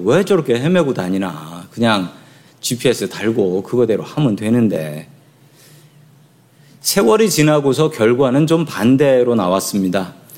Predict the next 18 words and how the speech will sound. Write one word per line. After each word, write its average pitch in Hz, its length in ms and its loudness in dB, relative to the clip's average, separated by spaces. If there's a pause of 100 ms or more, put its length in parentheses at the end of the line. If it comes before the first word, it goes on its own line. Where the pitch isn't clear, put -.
(280)
저는 175 300 2
지금도 151 760 2
운전을 143 420 2
할 123 200 0
때는, 117 480 0 (240)
어, 95 60 -4
핸드폰 131 440 0
딱 120 160 -2
걸어놓고 110 920 -2 (420)
방-, 110 340 -2
지피에스 117 460 -2
해놓고 104 440 0
갑니다. 87 540 -4 (280)
심지어 165 800 0 (240)
아는 104 420 2
길도 160 300 2
그러고 123 280 2
갑니다. 76 500 -10